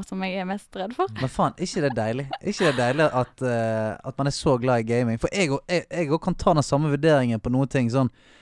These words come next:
Speaker 2: eh, hvis jeg gjør dette, så kan det føre til mindre gaming, og det gjør det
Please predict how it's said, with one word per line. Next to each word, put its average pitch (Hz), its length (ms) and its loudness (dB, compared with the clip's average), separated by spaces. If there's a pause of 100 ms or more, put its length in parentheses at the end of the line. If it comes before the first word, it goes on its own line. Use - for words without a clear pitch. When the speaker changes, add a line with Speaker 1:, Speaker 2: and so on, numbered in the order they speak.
(440)
Speaker 2:
eh, 123 380 2 (520)
hvis 135 260 -6
jeg 147 100 0
gjør 156 320 4
dette, 117 320 -2
så 135 160 -4
kan 143 240 -2
det 151 200 2
føre 135 440 0
til 127 140 -2
mindre 127 280 2
gaming, 117 420 2
og 127 140 0
det 175 200 4
gjør 139 360 2
det 113 140 -6